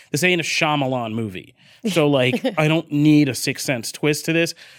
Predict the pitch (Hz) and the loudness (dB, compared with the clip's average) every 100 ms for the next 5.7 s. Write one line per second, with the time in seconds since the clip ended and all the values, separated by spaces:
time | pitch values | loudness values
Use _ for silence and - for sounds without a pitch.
0 | - - 220 214 226 214 160 151 165 139 | -10 2 2 2 2 2 2 2 2 2
1 | 135 113 - 143 143 - 143 143 139 120 | -2 -2 -2 0 0 0 0 2 0 -4
2 | 120 135 131 135 117 - 139 135 127 123 | -4 -4 -2 -2 -4 -4 -2 -2 -2 -4
3 | 135 127 123 - - _ 139 160 170 151 | -4 -4 -6 -8 -18 _ 0 2 2 0
4 | 151 143 147 131 123 120 120 120 - 123 | -2 -2 0 0 0 -2 0 0 -2 -4
5 | 113 113 107 - 120 107 101 | -4 -4 -6 -8 -8 -8 -8